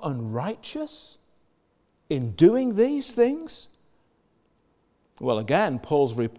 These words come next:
response is certainly not, by no means. Well, let's allow these five verses to instruct us about the nature of God's purposes in salvation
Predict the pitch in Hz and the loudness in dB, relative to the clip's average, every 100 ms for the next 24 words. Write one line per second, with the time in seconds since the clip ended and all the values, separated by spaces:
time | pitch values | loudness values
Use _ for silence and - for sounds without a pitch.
0 | - 127 - 151 208 208 127 110 - - | -10 -8 0 2 2 0 -6 -4 -2 -2
1 | 160 220 247 208 170 139 127 107 - 143 | -4 -6 -8 -6 -4 -2 -2 -4 -8 -16
2 | 135 - 196 269 220 190 185 311 269 151 | -12 -6 -4 -4 -4 0 0 2 0 0
3 | - 180 180 269 269 147 98 - - - | -4 -6 -2 -2 -2 -6 -8 -12 -18 -20
4 | _ _ _ _ _ _ _ _ _ _ | _ _ _ _ _ _ _ _ _ _
5 | _ _ _ _ _ _ _ _ _ _ | _ _ _ _ _ _ _ _ _ _
6 | _ - - - - _ _ _ _ _ | _ -20 -20 -20 -20 _ _ _ _ _
7 | - 135 135 190 180 160 147 156 147 131 | 0 2 4 2 2 2 4 4 2 0
8 | 123 - 147 139 110 139 147 - 117 - | -2 0 0 0 2 2 2 -4 -10 -8
9 | 123 117 - 160 156 156 127 - 127 131 | -8 -8 -2 0 0 0 -2 -2 -2 0
10 | 135 131 123 135 175 175 - 131 113 135 | 0 0 0 0 0 -2 -2 -2 0 -2
11 | 123 - - 151 143 123 123 123 120 - | -2 -6 -4 -4 -4 -10 -8 -8 -6 -2
12 | 123 120 131 127 117 | 0 2 0 0 -6